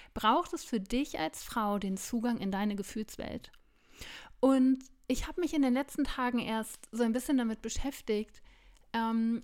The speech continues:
für welche Frauen bin ich da? Auf welcher Reise möchte ich sie begleiten?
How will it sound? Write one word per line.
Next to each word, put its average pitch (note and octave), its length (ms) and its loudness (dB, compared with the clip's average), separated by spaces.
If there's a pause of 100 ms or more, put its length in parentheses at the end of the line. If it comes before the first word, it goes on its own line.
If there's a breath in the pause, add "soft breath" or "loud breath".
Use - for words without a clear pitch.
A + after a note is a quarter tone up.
für B3+ 220 -2
welche D4+ 260 2
Frauen A#3+ 340 0
bin G#3 140 0
ich G3+ 160 -8
da? F3+ 400 -2
Auf G#3+ 220 -2
welcher B3+ 340 -2
Reise B3+ 260 2
möchte G#3 280 -4
ich - 80 -6
sie G#3+ 100 -6
begleiten? G#3+ 720 -4